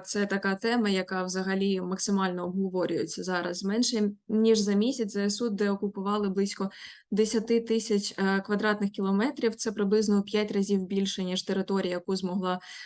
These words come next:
захопити Росія від травня. І, е, просуваємося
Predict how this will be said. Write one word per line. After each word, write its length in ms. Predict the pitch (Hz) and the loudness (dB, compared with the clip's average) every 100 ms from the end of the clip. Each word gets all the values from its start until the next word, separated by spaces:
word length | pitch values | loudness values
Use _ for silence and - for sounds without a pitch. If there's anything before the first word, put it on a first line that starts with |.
| - | -6
захопити 540 | 196 208 208 220 208 | -4 0 2 2 2
Росія 440 | 196 202 208 196 185 | 0 0 2 2 0
від 160 | 190 | -2
травня. 420 | - 247 285 240 | -2 0 2 2
І, 280 | 214 208 214 | 2 2 2
е, 160 | 214 208 - - 202 196 202 | 2 0 -4 -4 0 0 0
просуваємося 920 | 208 226 240 277 233 220 214 202 | 0 0 0 2 2 2 0 -2